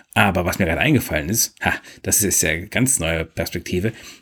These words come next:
wenn das Sideloading kommt in Europa, dann könnte es erstmals diese ganzen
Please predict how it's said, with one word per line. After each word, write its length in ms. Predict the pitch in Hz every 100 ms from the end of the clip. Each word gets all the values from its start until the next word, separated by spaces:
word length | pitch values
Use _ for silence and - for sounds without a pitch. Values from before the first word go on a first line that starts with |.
| -
wenn 200 | 123 156
das 180 | 127 -
Sideloading 560 | 127 135 104 95 78
kommt 280 | - 76 -
in 140 | 127
Europa, 520 | 123 107 101 - 82 - _ _ _ _ _ _ _ _ _ _
dann 280 | 110 107 -
könnte 300 | 175 208 -
es 140 | - -
erstmals 640 | - 120 - - 151 -
diese 240 | 113 104
ganzen 840 | 98 110 208 - 160 156 156 147